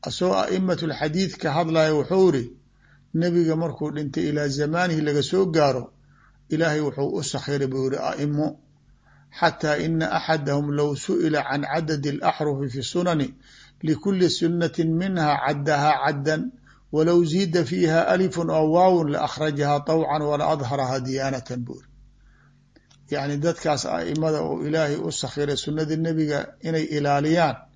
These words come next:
darajo xifdi waxay ka gaareen. Haddii midkood la weydiiyo sunnada nebiga imise xaraf ay ka kooban tahay, sunno kasta waa tiri lahay buu yiri, kow, laba, saddex, afar,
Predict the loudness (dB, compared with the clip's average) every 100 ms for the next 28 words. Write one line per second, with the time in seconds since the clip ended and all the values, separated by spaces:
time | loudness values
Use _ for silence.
0 | _ _ _ _ -10 -2 2 2 2 -2
1 | 0 0 2 2 2 -2 -2 -2 0 4
2 | 4 4 0 -2 _ _ _ -20 -20 -8
3 | -4 -2 0 2 2 2 4 4 4 4
4 | 6 4 2 0 0 0 -2 -2 0 0
5 | 0 0 0 0 0 2 2 2 2 0
6 | 2 2 0 0 -2 -2 -4 0 2 2
7 | 0 2 2 0 -6 _ _ _ _ _
8 | -8 -2 2 2 2 0 0 -4 0 0
9 | 0 0 2 2 0 -2 -4 -4 -2 -2
10 | -2 -2 -4 -6 -6 -4 -4 -4